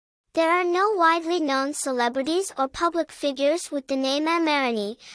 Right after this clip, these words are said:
which adds to its uniqueness and appeal for parents who want a name that is not overly common. Popularity.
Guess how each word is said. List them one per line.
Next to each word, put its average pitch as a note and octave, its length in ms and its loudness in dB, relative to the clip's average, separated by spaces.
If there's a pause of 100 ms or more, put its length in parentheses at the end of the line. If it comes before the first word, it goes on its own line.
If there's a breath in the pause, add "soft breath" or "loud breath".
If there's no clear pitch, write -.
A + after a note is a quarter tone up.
(100)
which C4 220 -4
adds C4+ 340 -2
to D4+ 160 -2
its D4 220 -4
uniqueness C#4+ 720 -4
and C#4+ 120 -4
appeal F4 400 0
for E4 200 -2
parents D#4 560 -2
who D#4+ 120 -2
want D#4 240 2
a F4+ 60 -2
name C#4 480 -2
that C#4+ 120 -2
is D4 140 -4
not D#4+ 320 0
overly C#4 400 2
common. C#4+ 480 -2 (960)
Popularity. C#4 880 0